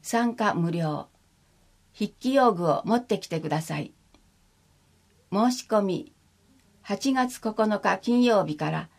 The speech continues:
直接窓口、電話またはファックスで、市立南コミュニティセンター、電話、ファックスともに八二一の零三零一。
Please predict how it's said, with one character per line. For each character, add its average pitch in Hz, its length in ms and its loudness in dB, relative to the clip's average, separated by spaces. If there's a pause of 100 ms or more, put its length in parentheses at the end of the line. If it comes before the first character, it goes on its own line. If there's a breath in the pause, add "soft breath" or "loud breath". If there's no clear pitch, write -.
(320 soft breath)
直 190 180 -2
接 240 500 0
窓 180 340 0
口、 - 460 -10 (480)
電 220 340 2
話 220 280 2
ま 165 140 -2
た 214 160 -2
は 165 160 2
フ 190 80 -4
ァ - 20 -2
ッ 196 40 -6
ク - 100 -14
ス - 160 -8
で、 147 220 -4 (460 soft breath)
市 - 200 -4
立 202 420 -4
南 226 500 2
コ - 140 -6
ミ 226 80 2
ュ 254 80 6
ニ 247 120 4
テ 240 120 -4
ィ 220 60 -2
セ 214 180 0
ン 180 100 -2
タ 135 380 -8 (680 soft breath)
ー、 - 60 -4
電 226 280 2
話、 220 220 0 (100)
フ 214 80 -2
ァ - 20 2
ッ 208 40 0
ク - 100 -16
ス 156 280 -12 (220)
と 180 100 -6
も 196 140 0
に 196 260 -4 (280 soft breath)
八 262 340 -2
二 247 300 2
一 175 220 -6
の 165 240 -2 (100)
零 226 260 2
三 180 400 0
零 175 240 -2
一。 - 400 -8